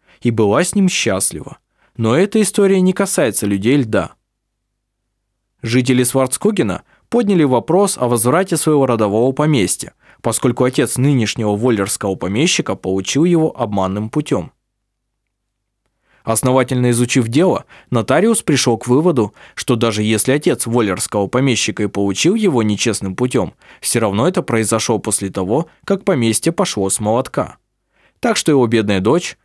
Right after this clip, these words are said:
и её болезненный сын сохранили поместье за собой.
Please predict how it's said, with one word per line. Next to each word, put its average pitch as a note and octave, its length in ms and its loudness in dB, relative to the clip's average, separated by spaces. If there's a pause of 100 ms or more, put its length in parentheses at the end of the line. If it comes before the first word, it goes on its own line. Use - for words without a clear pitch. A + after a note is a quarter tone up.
и - 80 -4
её F3+ 300 4
болезненный G#2 640 0
сын G3+ 320 0 (180)
сохранили G#2+ 640 -2
поместье F3 640 0
за F3 160 0
собой. A2 480 -4